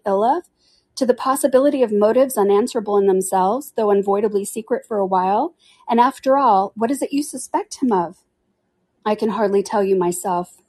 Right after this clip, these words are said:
but the suspicion of something unpleasant is the inevitable consequence of such an alteration as we have just witnessed with him. There is great truth, however, in what you have now urged of the allowances which ought to be made for him,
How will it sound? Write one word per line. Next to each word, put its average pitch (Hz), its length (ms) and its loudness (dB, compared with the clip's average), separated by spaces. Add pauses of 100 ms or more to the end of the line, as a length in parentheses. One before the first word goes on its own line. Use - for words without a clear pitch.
(140)
but 214 80 -4
the 240 100 4
suspicion 277 560 -2
of 240 80 -4
something 202 380 2
unpleasant 190 580 2 (340)
is 185 140 -4
the 202 140 4
inevitable 190 480 2
consequence 214 640 -2
of 175 80 -4
such 214 260 -4
an 190 80 0
alteration 196 680 -2
as 175 100 -8
we 180 80 -4
have 180 120 -2
just - 220 -8
witnessed 247 440 -2
with 185 140 -12
him. 180 260 -10 (1200)
There 247 180 6
is 240 300 4
great 262 320 0
truth, 285 300 -4
however, 202 460 2
in 202 120 4
what 208 180 2
you 226 80 -2
have 202 140 0
now 208 320 4
urged 208 340 -2
of 185 80 -18
the 180 80 -2
allowances 196 720 -2
which 175 160 -10
ought 190 220 0
to 196 100 -12
be 185 80 0
made 190 260 2
for 180 120 -12
him, - 380 -12